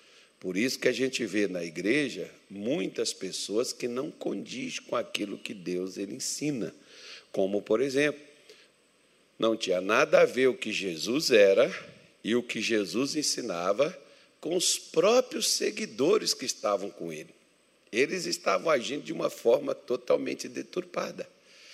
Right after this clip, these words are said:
porque eles estavam disputando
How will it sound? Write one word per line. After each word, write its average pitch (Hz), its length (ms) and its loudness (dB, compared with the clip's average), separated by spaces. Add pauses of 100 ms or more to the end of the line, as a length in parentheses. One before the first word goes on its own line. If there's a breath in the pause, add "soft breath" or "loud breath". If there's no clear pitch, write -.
(300 loud breath)
porque 143 320 0
eles 180 260 2
estavam 156 640 4
disputando 120 1000 0